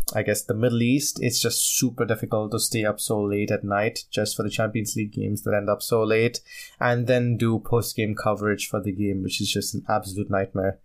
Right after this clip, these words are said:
So this time I won't have to stay up that long. Hopefully, you know, the game is exciting, and I really hope that Bayern put up a really good performance against another team that likes to park the bus. Where have we seen that before?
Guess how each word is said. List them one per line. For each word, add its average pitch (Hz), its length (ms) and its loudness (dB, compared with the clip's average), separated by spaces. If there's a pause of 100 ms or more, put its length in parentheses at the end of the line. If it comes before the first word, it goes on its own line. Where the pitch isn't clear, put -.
(340)
So - 100 -2
this 135 200 0
time 135 200 2
I 120 60 4
won't 120 160 4
have 113 120 0
to 113 60 -4
stay 110 220 0
up 107 140 0
that 110 240 0
long. 113 400 0 (220)
Hopefully, 110 680 0 (240)
you 113 140 2
know, 107 420 2
the 117 160 -2
game 110 600 -2 (500)
is 120 180 4
exciting, 165 840 2
and 120 120 2
I 113 120 4
really 123 320 2
hope 113 340 0
that 107 300 -2
Bayern 107 460 2 (760)
put 127 140 2
up 120 160 4
a 110 80 0
really 117 200 2
good 113 220 0
performance 113 720 0
against 123 460 0
another 180 320 0
team 143 460 2
that 117 120 2
likes 117 300 0
to - 80 -6
park 113 320 2
the 117 60 0
bus. 120 580 0
Where 117 180 4
have 120 220 -2
we 127 80 2
seen 135 220 0
that 123 200 2
before? - 300 -6